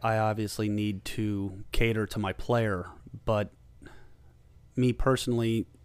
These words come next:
less is more. Um, you know, I don't get into the weeds with putting and stuff like that. I just take what the green's gonna give me as far as visual and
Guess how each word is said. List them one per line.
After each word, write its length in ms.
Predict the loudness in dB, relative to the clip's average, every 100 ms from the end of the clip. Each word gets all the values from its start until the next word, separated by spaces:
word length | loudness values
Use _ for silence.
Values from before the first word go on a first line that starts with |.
| -20 -20 -20 -20 -6
less 260 | 4 4 4
is 120 | 0
more. 440 | 2 4 4 0 -4 -16 -20 -20 -8
Um, 520 | -2 0 0 0 -2 -6 -12 -8
you 80 | -2
know, 80 | 0
I 60 | 2
don't 280 | 2 0
get 140 | -2 0
into 220 | 0 0
the 80 | -2
weeds 320 | 0 0 -2
with 120 | -2
putting 280 | 0 2 2
and 100 | -2
stuff 280 | -2 -4 -2
like 160 | -4 -2
that. 240 | 0 0
I 60 | 0
just 320 | -4 -6 -10 -14 -20 -16 -2
take 260 | 0 0
what 120 | -2
the 60 | -4
green's 500 | -2 0 0 0 -2
gonna 180 | -2 -2
give 200 | 0 0
me 180 | 0 -2
as 120 | -2
far 200 | -2 -2
as 120 | -2
visual 580 | -2 -2 0 2 0 -2 -12 -20 -20 -8
and 560 | -2 -2 0 0 -2